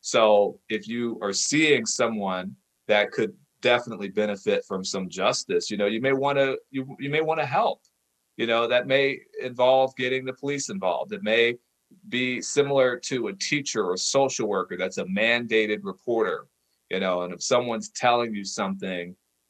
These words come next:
and it just clearly seems untoward, doesn't seem right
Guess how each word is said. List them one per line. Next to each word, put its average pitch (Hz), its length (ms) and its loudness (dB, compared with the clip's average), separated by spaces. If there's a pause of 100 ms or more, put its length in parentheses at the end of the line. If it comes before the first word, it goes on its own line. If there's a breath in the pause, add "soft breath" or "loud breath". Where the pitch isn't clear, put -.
and 95 600 -2 (460)
it 107 140 -6
just - 380 -6
clearly 120 500 2
seems 101 640 -4
untoward, 110 960 -2
doesn't 110 300 0
seem 104 280 -6
right 95 360 0